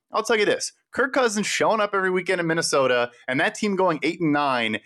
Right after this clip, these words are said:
is gonna sell a whole lot of tickets in Minnesota and sell a whole lot of jerseys and do a whole lot of things that we don't think about 'cause all we care about is winning games, winning Super Bowls and all that. So I know it's a, not a fun answer. Fans don't care, but yeah,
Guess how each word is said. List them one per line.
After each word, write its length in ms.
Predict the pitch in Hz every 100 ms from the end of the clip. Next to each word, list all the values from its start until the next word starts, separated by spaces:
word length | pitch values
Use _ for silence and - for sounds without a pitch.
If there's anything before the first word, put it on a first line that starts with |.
| -
is 140 | 185
gonna 160 | 226 262
sell 280 | - 247 185
a 40 |
whole 180 | 170 226
lot 160 | 208 196
of 60 |
tickets 360 | 196 180 143 143
in 80 | 143
Minnesota 640 | 139 131 156 135 113 107 - -
and 120 | 139
sell 200 | 170 165
a 40 | 139
whole 180 | 190
lot 140 | 220 208
of 80 | 151
jerseys 440 | 175 175 170 165
and 100 | 147
do 100 | 147
a 40 |
whole 160 | 139 196
lot 160 | 190 180
of 120 | 165 - -
things 240 | 220 233
that 180 | 214 160
we 140 | 190 247
don't 220 | 220 -
think 160 | 196 151
about 240 | 131 127
'cause 140 | 135
all 180 | 135 165
we 80 | 160
care 160 | 170 160
about 160 | 143
is 80 | 120
winning 280 | 131 170 147
games, 300 | 156 156 123
winning 200 | 151 139
Super 240 | 170 160
Bowls 240 | 131 139 120
and 80 |
all 80 | 131
that. 240 | 107 - -
So 240 | 185 - - 220
I 40 |
know 80 | 240
it's 100 | 185
a, 100 | 170
not 140 | 156
a 40 | 139
fun 280 | - 170 139
answer. 260 | 131 147
Fans 240 | 139 180 156
don't 180 | 131
care, 280 | - 120 139
but 180 | 135 131 _ _
yeah, 180 | 147